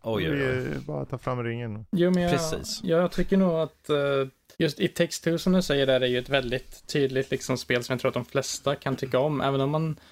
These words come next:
Speaker 3: eh, även om en s-, eh, liksom, partner inte är en spelare överlag, så tror jag att, ehm, It Takes Two kan passa de flesta, för det är ganska intuitivt lätt att komma in i och bara spela på,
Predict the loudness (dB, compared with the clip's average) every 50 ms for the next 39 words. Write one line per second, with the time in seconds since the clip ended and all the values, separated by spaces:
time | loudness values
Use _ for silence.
0 | _ -4 0 0 2 2 2 2 2 2 2 2 0 0 0 0 -2 -4 -6 _
1 | -4 0 0 0 0 -2 -4 -4 -2 0 2 0 2 0 -2 -2 0 0 -2 -2
2 | 0 0 2 2 4 2 2 0 0 -2 -4 -4 -6 -4 0 2 2 2 2 2
3 | 2 0 0 -2 -8 _ _ _ _ -8 -2 0 2 2 2 2 0 -4 -10 -12
4 | _ -2 0 2 2 0 -2 -4 -2 0 0 0 0 0 0 0 0 0 0 -2
5 | -4 -6 -8 -12 _ -20 -20 -20 _ _ -8 -4 -2 -2 -2 0 0 0 0 0
6 | -2 -2 0 0 0 0 0 -2 -2 0 -2 -4 -2 -2 -4 -4 -2 0 0 0
7 | 2 2 0 0 0 0 0 0 0 2 2 0 0 0 0 -2 0 0 0 -2
8 | 0 -2 -8 -6 -4 -2 0 0 0 2 0 2 2 0 2 2 2 2 2 0
9 | -2 0 0 0 0 -2 -4 -6 -10 -10